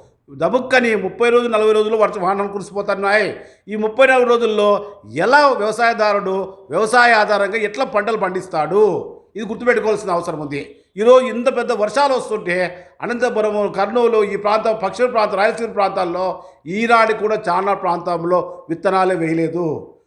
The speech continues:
కొన్ని చోట్ల ఎండిపోయినాయి కూడా. అంటే అదురు పోయిన తర్వాత పదులు వస్తే ఏమో ఉపయోగమో.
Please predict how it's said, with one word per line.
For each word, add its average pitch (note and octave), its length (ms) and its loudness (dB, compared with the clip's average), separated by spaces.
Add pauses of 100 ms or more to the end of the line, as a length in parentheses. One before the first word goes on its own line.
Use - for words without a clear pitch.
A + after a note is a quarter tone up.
(120)
కొన్ని G#3 180 -6
చోట్ల A3 220 4
ఎండిపోయినాయి A3 500 4
కూడా. G3+ 360 2 (180)
అంటే F3 160 -2
అదురు G#3 260 0
పోయిన G#3+ 300 -2
తర్వాత G3 640 2 (300)
పదులు A3+ 220 0
వస్తే A3 260 -2
ఏమో A3+ 300 2
ఉపయోగమో. F#3+ 680 0